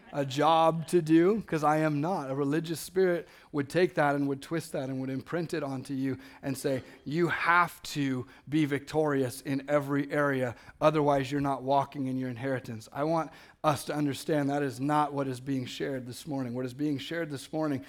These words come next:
is that Jesus brought to bear on every area of my life will result in victory.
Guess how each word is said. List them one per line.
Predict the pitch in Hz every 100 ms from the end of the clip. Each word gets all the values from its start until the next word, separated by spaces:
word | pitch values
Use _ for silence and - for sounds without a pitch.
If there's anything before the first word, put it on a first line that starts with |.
| - -
is | 151 131
that | 147 131 123
Jesus | 160 196 190 143 123 -
brought | - 156 170 -
to |
bear | 147 160 156 139 - -
on | 143 135
every | 156 170 160 160
area | 156 160 151
of | 139
my | 147
life | 143 156 147 - - -
will | 135 165 190 208
result | 180 160 127 165 185 143 - - _ _ -
in | 190 151 123 107 - _ -
victory. | 123 160 160 131 110